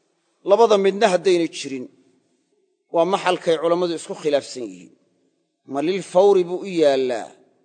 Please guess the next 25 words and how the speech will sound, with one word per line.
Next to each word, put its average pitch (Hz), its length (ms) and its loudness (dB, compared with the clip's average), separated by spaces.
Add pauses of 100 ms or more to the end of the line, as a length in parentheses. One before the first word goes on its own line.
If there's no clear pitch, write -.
(640)
oo 156 80 2
in 180 160 0
degdeg 190 340 0
loo 190 220 2
sameeyuu 185 540 0
u 220 120 -6
yaallaa, 160 600 2 (1160)
mise 156 280 -2
litaraakhi 220 800 4
ayuu 208 300 2
u 240 60 -8
yaallaa, 170 420 4
bimacnaa 185 440 0
taraakhi 190 400 2
buu 190 160 2
aqbali 175 460 0
karaa, 143 400 -8 (1160)
mise 165 200 -4
labada 185 340 4
midnaba 180 460 -2
looma 165 360 0
banbixin, 143 720 -6 (960)
ee 202 80 2
liiijaadi 226 800 0
almaahiya, 196 680 -2